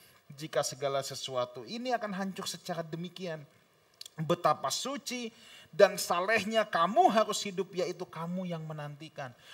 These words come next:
Orang yang serius menantikan Tuhan, itu bukan yang cuman ngomong, "Aku rindu Tuhan, aku menantikan kerajaannya." Enggak, pasti dibuktikan lewat hidupnya. Kata Alkitab bilang betapa suci dan salehnya.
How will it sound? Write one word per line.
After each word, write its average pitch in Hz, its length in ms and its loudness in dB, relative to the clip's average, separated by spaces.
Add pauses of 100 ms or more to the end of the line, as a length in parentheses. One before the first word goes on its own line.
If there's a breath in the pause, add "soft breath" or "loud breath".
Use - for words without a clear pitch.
(140 loud breath)
Orang 262 320 4
yang 302 160 4
serius 214 480 -2
menantikan 202 560 2
Tuhan, 190 400 0 (240 loud breath)
itu 254 240 -6
bukan 220 240 2
yang 196 160 -4
cuman 185 320 -2
ngomong, 254 400 4 (240 loud breath)
"Aku - 240 0
rindu 190 400 -2
Tuhan, 196 320 4 (240 loud breath)
aku 220 240 0
menantikan 202 640 -2
kerajaannya." 220 800 0
Enggak, 302 240 12 (720 loud breath)
pasti 269 320 8
dibuktikan 294 800 10
lewat 247 320 4
hidupnya. 190 480 -6 (1900)
Kata 131 240 -4
Alkitab 139 400 -2
bilang 139 240 -4
betapa 135 240 -8
suci 170 480 -6
dan 131 240 -8
salehnya. 113 560 -12